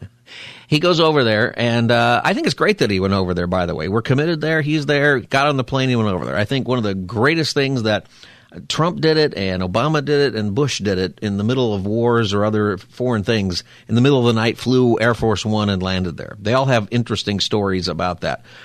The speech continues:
And I was watching the Bush one the other day, how they snuck out. His was, like, the first. He actually landed in Iraq for Thanksgiving in two thousand three.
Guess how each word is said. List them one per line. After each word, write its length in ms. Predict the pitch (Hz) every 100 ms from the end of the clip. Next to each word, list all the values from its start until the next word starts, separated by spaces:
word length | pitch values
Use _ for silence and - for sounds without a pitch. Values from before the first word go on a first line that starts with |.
| - - -
And 480 | 107 101 101 98 98
I 60 |
was 100 | 95
watching 300 | 127 202 175
the 60 | 120
Bush 280 | 87 135 -
one 160 | 104
the 160 | 90 90
other 160 | 85 87
day, 360 | 90 85 85 - -
how 160 | 101 104
they 140 | 98
snuck 320 | - 113 101
out. 200 | 101 92
His 160 | 104 165
was, 80 | 175
like, 160 | 156
the 80 | 95
first. 340 | - 131 95
He 120 | - 110
actually 280 | 143 120
landed 300 | 110 110 95
in 340 | 87 120 135 135
Iraq 480 | 87 90 135 98 -
for 280 | 92 90 90 _
Thanksgiving 640 | - 113 110 135 143 85 82
in 420 | - 95 90 92
two 140 | -
thousand 640 | 110 110 104 95 92 92
three. 360 | 123 175 143 -